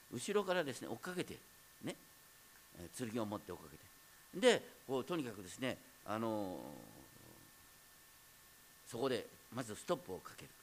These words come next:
ということなんですね。で、このようにですね、あの、殺す気がなかったんだけども、でも殺してしまって、その人が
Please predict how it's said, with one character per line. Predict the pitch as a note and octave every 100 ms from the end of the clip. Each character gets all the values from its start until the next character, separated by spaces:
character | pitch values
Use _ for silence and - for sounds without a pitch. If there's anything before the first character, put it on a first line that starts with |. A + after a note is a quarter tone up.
| - -
と |
い | G#2+
う |
こ | F#2
と | -
な | D2
ん |
で | C2 - -
す |
ね。 | G2+ - - - - - - -
で、 | E3 D3 - - - -
こ | G#3
の | B3
よ | B3+ B3+
う | G3+
に | A#2+
で | A2
す | -
ね、 | D#3+ A#2 - -
あ | A2
の、 | A#2 A#2 G#2 - -
殺 | G3
す | A#3+ -
気 | A#3
が | A3+
な | F#3+
か | A3
っ | -
た | F#3+
ん | D#3
だ | C3
け | B2+
ど | B2+
も、 | E3 B2+ -
で | E3+
も | F#3+ A2+ -
殺 | C3+ D3
し |
て | D3
し | C3 C#3
ま | B2+
っ |
て、 | - A#2+ G2 - - - -
そ | D3+
の | E3+
人 | D#3+ B2
が | B2 B2